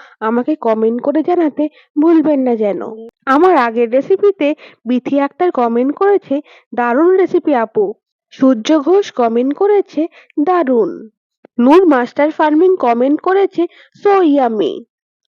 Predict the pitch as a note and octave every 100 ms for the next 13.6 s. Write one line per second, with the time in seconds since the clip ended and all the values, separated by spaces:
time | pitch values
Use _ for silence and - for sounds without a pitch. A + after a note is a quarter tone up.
0 | - - B3+ D4 E4+ F4 A4 G4 E4 F4+
1 | E4+ E4 D4+ C4 B3 A#3 G#3+ G3+ - -
2 | _ A3 B3 F4 C4 A3+ A3+ B3 E4+ F4+
3 | D#4+ D#4 - _ - D#4+ E4+ D#4+ D4 C4
4 | B3 G3+ A3+ G#3+ G3 A#2 G3+ _ _ _
5 | _ _ _ _ _ _ _ A#3+ B3 C4
6 | F4 G4 G#4 F#4 - A#3 - C4 C4 C#4+
7 | F#4+ F#4+ G4 F#4 D#4+ - - _ A#3 A#3
8 | A#3+ E4 F4+ G4 F4 D#4 - - _ F4+
9 | - A#3 A#3 C4 G4 F#4+ F#4+ F#4+ - F#4+
10 | F4+ D4 A3+ A#3+ A#3+ A3 G#3+ A3+ - -
11 | _ _ _ B3 C4 C4 D4 C#4+ F4+ F#4
12 | G4 F4+ E4+ D#4 A3 G#3+ G#3 C#4+ - B3
13 | A3+ E4+ E4+ F4+ D#4+